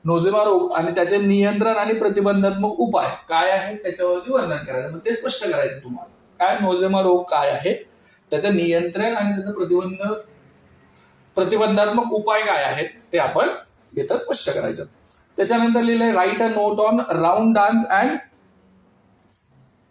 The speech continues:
wagtail dance. ओके, आता हे basically काय असतं की एक मधमाशी दुसऱ्या मधमाशीला सिग-, अं, जे माहिती आहे, ती माहिती कशी हे करते, कम्युनिकेट कशी करते. So त्याच्यावरती आहे. So ते दोन डान्सचे प्रकार असतात, त्यांच्यामध्ये एक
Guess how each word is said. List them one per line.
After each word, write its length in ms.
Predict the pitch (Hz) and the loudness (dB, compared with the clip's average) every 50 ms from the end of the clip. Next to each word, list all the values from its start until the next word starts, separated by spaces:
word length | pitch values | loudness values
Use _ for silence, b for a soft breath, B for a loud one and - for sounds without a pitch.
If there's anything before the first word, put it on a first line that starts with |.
| _ _ - 175 185 | _ _ -2 2 2
wagtail 400 | 180 180 - - 180 156 147 135 | 2 2 2 0 0 0 0 0
dance. 360 | - 107 - - - - - | -2 -4 -4 -8 -10 -8 -6
ओके, 200 | 165 - - 208 - - - - b b b b | -6 -4 -2 -4 -4 -4 -6 -12 b b b b
आता 180 | - 185 196 214 | -6 -4 -2 -2
हे 160 | 202 233 233 | 0 2 2
basically 720 | 226 220 220 202 196 - 226 226 226 233 240 233 226 220 | 2 2 2 0 0 -2 -2 -2 0 0 0 0 0 0
काय 200 | 208 208 208 196 | 0 0 -2 -2
असतं 200 | 190 196 - 175 | -4 -2 -2 -2
की 320 | 180 180 220 214 226 - - | -2 -2 -4 -8 -8 -6 -4
एक 260 | 180 190 196 196 202 | -2 -2 -2 -2 -2
मधमाशी 420 | 190 185 185 185 190 190 190 202 202 | -4 -4 -4 -4 -6 -6 -6 -6 -8
दुसऱ्या 260 | 196 190 180 185 190 | -8 -8 -8 -8 -8
मधमाशीला 840 | 190 180 175 - 175 175 180 - 190 185 185 196 214 233 233 - - - | -8 -10 -10 -10 -12 -12 -12 -10 -10 -6 -4 -2 -2 -2 -2 -4 -6 -6
सिग-, 280 | - 185 175 - - - | -2 -2 -2 -2 -2 -4
अं, 760 | 160 156 147 151 151 151 147 147 147 147 - - - - 143 | -2 -2 -2 -2 -2 -4 -4 -6 -6 -6 -8 -10 -12 -16 -12
जे 300 | 151 156 165 - - - - | -8 -6 -4 -4 -6 -8 -8
माहिती 320 | 175 180 185 185 - 196 | -8 -4 -4 -2 0 0
आहे, 220 | 180 156 143 139 147 | 0 0 -2 -4 -6
ती 60 | 151 | -6
माहिती 360 | 156 151 143 - 175 175 170 | -8 -8 -4 -4 -4 -4 -4
कशी 280 | 165 180 185 214 - - _ - _ _ _ _ _ _ - | -2 -4 -4 -4 -6 -14 _ -20 _ _ _ _ _ _ -14
हे 160 | 131 156 180 170 | -6 -2 -2 0
करते, 260 | 156 131 120 - 120 | 0 -2 -2 -4 -6
कम्युनिकेट 560 | - 156 160 170 170 185 180 190 190 185 - | -4 -4 -4 -2 -2 -4 -4 -4 -6 -4 -6
कशी 180 | 175 175 - 175 | -6 -4 -4 -2
करते. 440 | 175 170 135 123 127 131 143 - - b b b b b - - - | -2 -2 -2 -2 -4 -6 -6 -8 -12 b b b b b -18 -10 -6
So 100 | 180 165 | -4 -2
त्याच्यावरती 500 | 190 185 - 190 196 196 202 185 196 202 | 0 0 2 2 2 4 2 2 2 2
आहे. 220 | 190 180 180 185 202 | 2 2 0 0 -2
So 200 | 202 196 190 196 | 0 0 -2 0
ते 200 | 190 190 190 196 | 0 0 0 0
दोन 360 | 190 185 190 190 190 190 190 | 2 2 2 4 4 2 2
डान्सचे 460 | 175 165 180 180 196 - - - 196 | 0 0 -2 -2 -6 -8 -10 -10 -8
प्रकार 320 | - 202 175 143 151 156 | -4 -4 -2 -2 0 0
असतात, 280 | 151 143 143 - - 147 - | -2 -2 -4 -4 -8 -8 -6
त्यांच्यामध्ये 460 | - 147 151 143 143 143 143 147 170 | -6 -8 -6 -6 -6 -4 -2 0 0
एक 180 | 175 170 196 - | 0 0 -2 -4